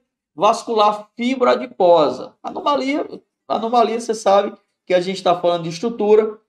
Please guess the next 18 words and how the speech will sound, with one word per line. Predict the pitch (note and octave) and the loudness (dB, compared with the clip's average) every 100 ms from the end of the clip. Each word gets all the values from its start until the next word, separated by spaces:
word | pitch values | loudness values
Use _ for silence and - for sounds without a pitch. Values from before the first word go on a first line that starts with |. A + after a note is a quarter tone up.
| _ | _
e | C#3+ | 0
vamos | D#3 G3 G3 | 0 0 0
cair | G3+ | 0
aqui | F#3+ F#3+ | 0 -2
pra | F#3 F3 | 0 0
dentro | E3 F3+ | 0 -4
pra | F3 | -4
você | F3 E3 E3 | -4 -6 -4
ver | E3 | -4
o | E3 | -6
que | D#3+ | -8
que | F#3 D3 | 0 0
é. | F2 - _ _ _ _ _ _ _ _ | 0 -4 _ _ _ _ _ _ _ _
Então, | A#3+ B3 | 0 2
olha | D4 C#4 | 2 2
só, | C4+ G#3 C3+ - | 2 2 2 2
aqui, | F#3 G3 C#4 C4+ | 0 0 0 4
ó, | D#3+ A2+ | 4 4